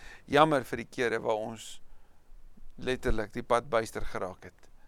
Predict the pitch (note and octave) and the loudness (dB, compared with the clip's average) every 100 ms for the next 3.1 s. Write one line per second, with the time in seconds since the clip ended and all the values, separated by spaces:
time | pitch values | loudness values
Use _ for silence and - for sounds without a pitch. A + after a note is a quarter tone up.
0 | - - - B2 A#2 A2 B2+ B2 A2+ G#2+ | -18 -12 -4 -2 -2 -2 -2 -2 -2 -8
1 | A2+ A2 G#2 G#2 G#2 E2+ - F#2 - - | -8 -6 -6 -8 -10 -12 -14 -12 -12 -12
2 | - - - - _ - A#2+ A2+ F3+ - | -16 -16 -18 -20 _ -2 -2 -2 -8 -6
3 | A#2+ | -6